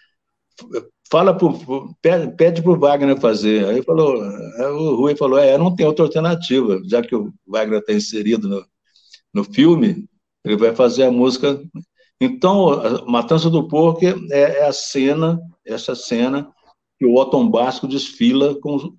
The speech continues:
com, a gente fez uma, eu fiz uma segunda parte, tipo uma procissão mesmo, né?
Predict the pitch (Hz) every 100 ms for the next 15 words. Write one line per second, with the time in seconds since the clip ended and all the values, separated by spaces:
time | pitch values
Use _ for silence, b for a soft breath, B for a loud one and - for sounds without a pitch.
0 | _ 127 120 117 107 95 98 101 107 -
1 | 123 135 127 - b - 92 120 120 117
2 | 113 110 104 - 113 110 - 131 120 110
3 | - 117 - 107 107 117 113 98 104 90